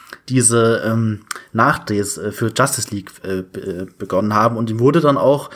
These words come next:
verbo-, <laughs> verboten, mehr oder weniger von den Mission Impossible Leuten, dass er sich diesen Schnauzer jetzt noch mal entfernt, weil das wohl, äh, sehr stark, äh, in die Überschneidung gegangen ist, diese beiden Produktionen.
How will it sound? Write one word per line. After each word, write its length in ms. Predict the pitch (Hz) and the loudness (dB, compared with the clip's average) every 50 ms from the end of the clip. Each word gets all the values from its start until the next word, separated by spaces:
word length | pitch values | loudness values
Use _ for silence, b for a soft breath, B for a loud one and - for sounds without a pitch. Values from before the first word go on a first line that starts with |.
| B B B B B B B B _ _ | B B B B B B B B _ _
verbo-, 420 | - - 135 127 - 127 131 - | -4 -2 -2 -2 -2 -4 -6 -6
<laughs> 60 | - | -2
verboten, 540 | - 143 127 110 - 135 143 170 - - 135 | 0 0 0 2 4 4 4 4 4 2 4
mehr 160 | 131 131 131 | 4 6 6
oder 160 | 131 127 123 | 6 6 6
weniger 320 | 123 131 131 135 147 131 123 | 6 4 4 4 4 2 2
von 200 | - - 120 120 | 2 0 0 0
den 120 | 120 120 | 0 0
Mission 220 | 123 131 131 - 123 | 0 0 0 0 -2
Impossible 480 | - - 143 147 - 147 127 110 104 | 0 0 0 0 0 -2 -4 -4 -2
Leuten, 280 | 95 98 107 113 113 110 | 0 0 0 0 0 0
dass 200 | 117 113 113 127 | 0 0 2 2
er 100 | 123 117 | 0 -2
sich 140 | 123 120 - | -2 -6 -6
diesen 320 | - 120 110 113 107 110 B B B B B B B | -6 -4 -2 -4 -4 -6 B B B B B B B
Schnauzer 400 | - - - 120 131 131 - 127 | -4 0 2 4 4 4 4 2
jetzt 140 | 113 110 - | 2 2 2
noch 100 | 147 120 | 0 0
mal 100 | 123 117 107 | 2 0 0
entfernt, 440 | 104 - - 117 120 139 147 135 113 | 0 0 2 2 4 4 4 4 2
weil 100 | 104 107 | 2 4
das 220 | 113 107 - 104 | 2 0 0 -2
wohl, 400 | 104 107 110 104 98 87 - - - - | -2 0 0 0 0 -2 -6 -12 -12 -6
äh, 220 | 104 104 104 101 | -4 -2 -2 -2
sehr 240 | 98 - 113 113 120 | -2 2 2 2 2
stark, 440 | - - 117 110 113 120 120 120 - | 2 2 4 4 4 4 2 0 -2
äh, 220 | - 104 104 107 | -2 -2 0 0
in 80 | 104 107 | 0 -2
die 80 | 110 | -2
Überschneidung 480 | 113 107 107 104 - 113 113 120 135 139 | -2 -2 -4 -2 0 2 4 4 4 4
gegangen 280 | 127 131 127 127 127 | 2 2 0 0 0
ist, 200 | 127 127 123 - | 0 -2 -4 -4
diese 220 | 123 110 120 120 120 | -4 -2 -2 -2 -2
beiden 520 | - - 110 113 117 117 117 113 113 113 B B B B B | -2 0 0 0 2 0 0 -2 -2 -4 B B B B B
Produktionen. 720 | - - 120 120 117 - - - 120 120 123 131 131 131 | 0 0 0 2 0 0 0 2 4 4 4 2 2 0